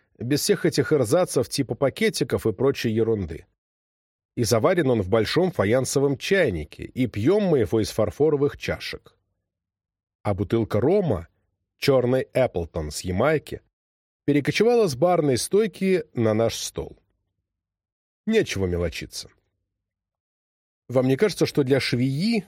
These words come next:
у неё слишком напудренная завивка?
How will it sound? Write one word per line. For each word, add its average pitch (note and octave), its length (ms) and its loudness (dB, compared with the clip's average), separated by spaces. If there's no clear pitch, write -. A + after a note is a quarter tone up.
у C3+ 120 -2
неё E3 200 2
слишком F#3 480 -2
напудренная D#3+ 680 2
завивка? G2+ 760 -4